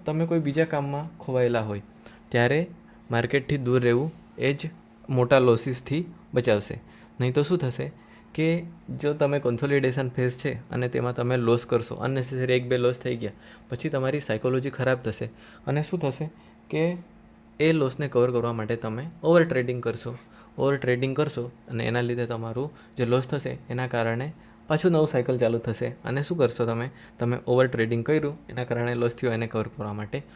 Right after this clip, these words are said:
ઓવર લિવરેજિંગ કરશો, મોટી મોટી લોટ લેશો અને મોટા લોસ લેશો. એના કારણે તમારું કેપિટલ પણ વાઇપ આઉટ થવાના ચાન્સીસ છે. એટલા જ માટે જેવી રીતે મેં તમને સમજાવ્યું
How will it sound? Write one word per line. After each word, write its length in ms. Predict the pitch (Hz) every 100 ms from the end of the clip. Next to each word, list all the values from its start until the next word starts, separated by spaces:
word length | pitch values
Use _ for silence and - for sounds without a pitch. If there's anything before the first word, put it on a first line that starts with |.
| - -
ઓવર 200 | - 175
લિવરેજિંગ 460 | 175 147 143 135 123
કરશો, 260 | 110 -
મોટી 240 | 110 117 147
મોટી 280 | 143 139 135
લોટ 280 | 113 110
લેશો 300 | 107 104 - - -
અને 280 | 113 123 165 - - - - - -
મોટા 340 | 147 156 165
લોસ 280 | 139 113 -
લેશો. 280 | 104 - - - - - - -
એના 220 | 120 117
કારણે 280 | 113 110 113
તમારું 380 | 110 107 107 117
કેપિટલ 380 | 107 113 113 107
પણ 200 | 131 151 - - - - - - - - - -
વાઇપ 280 | 120 117 113
આઉટ 220 | 110 113
થવાના 380 | 113 107 117 151 - - -
ચાન્સીસ 360 | 110 110 120
છે. 220 | - 98 95 - - -
એટલા 220 | 117 131 143
જ 80 |
માટે 380 | 135 110 117 147 - - - - -
જેવી 160 | 120 117
રીતે 160 | 117
મેં 100 | 113
તમને 220 | 107 104
સમજાવ્યું 540 | 104 107 117 147 135